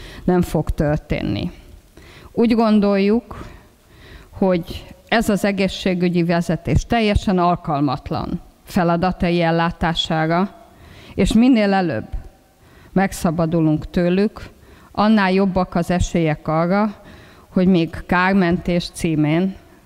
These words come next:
valamilyen módon vissza lehet állítani, vagy javítani lehet az egészségügyi ellátás korábbi színvonalát.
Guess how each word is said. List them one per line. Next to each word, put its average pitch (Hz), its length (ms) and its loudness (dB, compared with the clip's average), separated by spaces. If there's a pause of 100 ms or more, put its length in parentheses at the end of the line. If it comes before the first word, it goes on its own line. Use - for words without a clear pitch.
valamilyen 175 560 2
módon 165 640 2
vissza 180 300 0
lehet 156 380 -2
állítani, 160 760 0 (260)
vagy 175 180 2
javítani 180 520 0
lehet 151 400 -2
az 156 140 0
egészségügyi 160 760 -2
ellátás 147 640 -2
korábbi 143 480 -2
színvonalát. 135 1040 -2